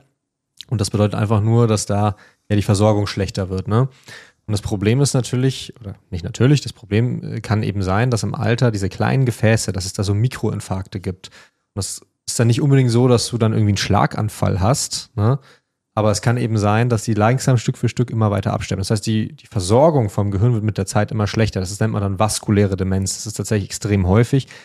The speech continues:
Das hat eigentlich eh jede alte Person, ne? Das, das kommt einfach mit dem Alter so ein bisschen mit.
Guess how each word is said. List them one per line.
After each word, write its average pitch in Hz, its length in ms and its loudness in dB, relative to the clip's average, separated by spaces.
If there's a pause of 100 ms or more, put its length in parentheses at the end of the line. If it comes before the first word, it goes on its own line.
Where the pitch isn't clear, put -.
(120)
Das - 140 -6
hat - 100 -2
eigentlich 113 240 -4
eh 117 60 0
jede 98 580 0 (240)
alte 92 280 -2
Person, 85 500 -4
ne? 120 240 4 (460)
Das, 101 100 -6
das - 160 -4
kommt 117 220 0
einfach 104 240 0
mit 104 120 0
dem 101 120 0
Alter 104 320 2
so 95 80 0
ein 98 100 0
bisschen 95 300 -4
mit. 127 240 0